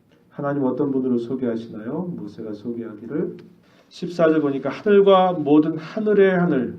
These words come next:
땅과 그 위의 만물은 본래 다 하나님 여호와께 속한 것이다. 그러나 하나님이 그 모든 것의 주제가 되시는 그분이시지만",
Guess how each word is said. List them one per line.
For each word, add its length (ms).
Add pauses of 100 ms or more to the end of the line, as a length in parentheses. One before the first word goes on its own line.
(200)
땅과 540
그 360
위의 300
만물은 640 (640)
본래 340
다 500 (760)
하나님 560
여호와께 580
속한 460
것이다. 420 (720)
그러나 680 (760)
하나님이 760
그 100
모든 1040
것의 800
주제가 540
되시는 600
그분이시지만", 1160